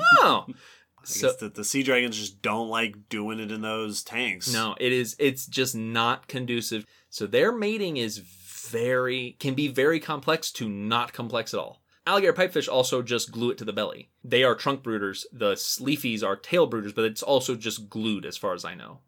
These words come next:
Speaker 2: Just
Speaker 1: Okay.
Speaker 2: externally held. I don't think they have, like, a special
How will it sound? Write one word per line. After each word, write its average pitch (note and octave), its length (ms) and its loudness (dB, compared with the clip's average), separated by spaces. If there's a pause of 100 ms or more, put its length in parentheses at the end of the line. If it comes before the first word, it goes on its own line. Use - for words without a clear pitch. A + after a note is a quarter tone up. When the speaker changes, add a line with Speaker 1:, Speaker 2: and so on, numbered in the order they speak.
Speaker 2:
Just D#3 180 -6
Speaker 1:
Okay. - 40 -4
Speaker 2:
externally A#2 600 0
held. F2+ 460 -6 (340)
I F#2+ 160 -4
don't A2+ 260 -4
think A#2 280 -6
they G#2 140 2
have, G2 440 -6
like, F#2+ 200 -2
a - 100 -10
special - 540 -6